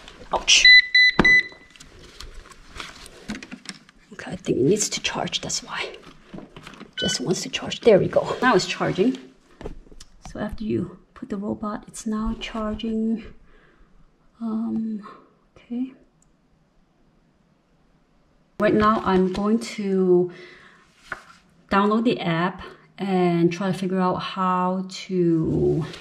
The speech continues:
use that app, and then maybe I can do some cleaning later or tomorrow morning or tomorrow evening or Friday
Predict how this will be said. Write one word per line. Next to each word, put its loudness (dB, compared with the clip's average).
use -4
that -2
app, -6
and 2
then 2
maybe 0
I -6
can -2
do -4
some -6
cleaning 0
later -2
or -4
tomorrow 0
morning 6
or 2
tomorrow 6
evening 8
or 0
Friday -2